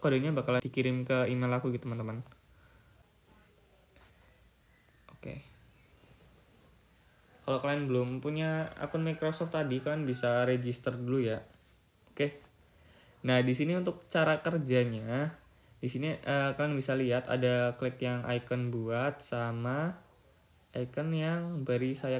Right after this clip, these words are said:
kejutan. Di sini untuk, eh, icon yang buat ini untuk versi manualnya kita ngetik. Dan untuk yang di bagian kanannya itu beri saya kejutan, itu tuh kayak, eh, otomatis ngereadem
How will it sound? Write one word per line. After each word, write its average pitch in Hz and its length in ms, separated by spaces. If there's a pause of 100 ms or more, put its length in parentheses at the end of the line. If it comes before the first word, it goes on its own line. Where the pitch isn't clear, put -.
kejutan. 117 560 (1400)
Di 135 80
sini 143 240
untuk, 165 320
eh, 139 320
icon 143 240
yang 135 240
buat 123 320
ini 143 240 (160)
untuk 147 240
versi 151 480
manualnya 139 640
kita - 160
ngetik. 127 480 (540)
Dan 135 160
untuk 143 240
yang 139 400
di 131 80
bagian 120 400
kanannya 117 560
itu 151 80
beri 127 240
saya 120 240
kejutan, 123 720 (320)
itu 143 220
tuh 196 160
kayak, 156 560
eh, 139 240
otomatis 139 760
ngereadem 135 1040